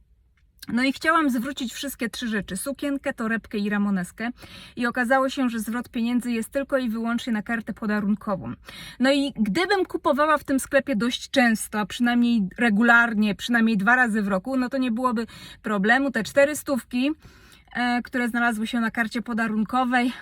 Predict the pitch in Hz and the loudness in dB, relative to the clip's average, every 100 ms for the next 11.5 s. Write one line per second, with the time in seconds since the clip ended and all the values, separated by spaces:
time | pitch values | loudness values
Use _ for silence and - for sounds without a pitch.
0 | - 339 330 233 - 233 214 214 196 208 | -10 -6 -4 -6 -4 -2 -2 0 0 0
1 | 196 220 247 202 185 - 196 - - - | -2 -4 -6 -6 -8 -6 -8 -8 -20 -20
2 | - - 214 214 214 220 - 440 269 185 | -18 -10 -6 -4 -4 -6 -6 -6 -4 -4
3 | 160 147 180 - - _ _ - - - | -4 -4 -8 -10 -20 _ _ -20 -20 -20
4 | - - - - 240 254 269 269 277 - | -20 -20 -6 2 4 4 4 2 -2 -10
5 | - - - - - - 285 277 277 294 | -20 -20 -20 -20 -12 0 4 4 4 2
6 | 285 277 254 277 277 262 247 262 254 254 | 6 4 4 0 -2 0 2 2 2 0
7 | - 277 247 262 262 294 - 392 285 285 | -4 -2 0 2 0 -2 0 0 0 -2
8 | 285 - 269 277 269 262 262 240 233 233 | -4 -2 -2 0 -2 -2 -2 0 2 0
9 | - 247 226 - 240 208 220 214 240 330 | 2 2 2 2 4 6 4 4 4 2
10 | - - - - - - 262 269 302 285 | -2 -16 -20 -20 -12 -2 0 2 2 0
11 | - 277 285 285 | 4 6 6 6